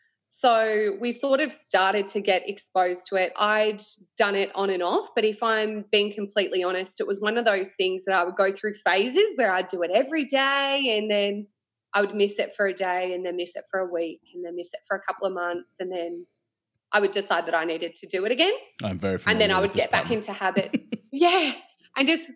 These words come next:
Speaker 1: sort of fall in and out of routine with it.
Speaker 2: Yep.
Speaker 1: Um, and then when I was at uni, I did a community mental health placement,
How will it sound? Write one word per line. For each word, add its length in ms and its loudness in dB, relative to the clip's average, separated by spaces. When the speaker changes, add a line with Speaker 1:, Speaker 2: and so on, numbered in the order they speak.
Speaker 1:
sort 200 4
of 140 4
fall 240 4
in 180 2
and 140 4
out 180 2
of 140 -4
routine 480 0
with 120 -6
it. 200 -2
Speaker 2:
Yep. 220 -2
Speaker 1:
Um, 500 0
and 140 4
then 380 2
when 260 0
I 120 2
was 180 -2
at 180 -2
uni, 300 2
I 120 -2
did 180 -2
a 100 -10
community 460 0
mental 320 -4
health 220 -4
placement, 420 -2